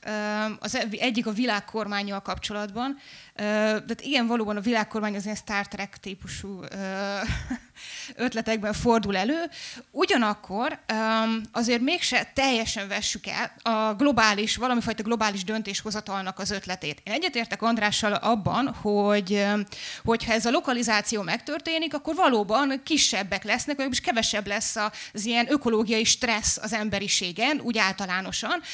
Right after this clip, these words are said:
A kérdés az az, hogy ennek a mérséklődése az elegendő-e ahhoz,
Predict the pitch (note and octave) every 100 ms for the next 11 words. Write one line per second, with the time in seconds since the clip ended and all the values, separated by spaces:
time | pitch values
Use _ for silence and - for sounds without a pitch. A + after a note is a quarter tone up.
0 | - A#3 A#3 F#4+ B3+ B3 A3+ G3+ G#3+ -
1 | A#3+ B3 B3 A#3+ B3+ F4+ F4+ A#3 - A3
2 | G#3+ G3+ - C4+ C4+ - F4+ G4 A#3 A3+
3 | A3 G3+ G3 F#3 - - - B3+ A3 B3+
4 | D#4+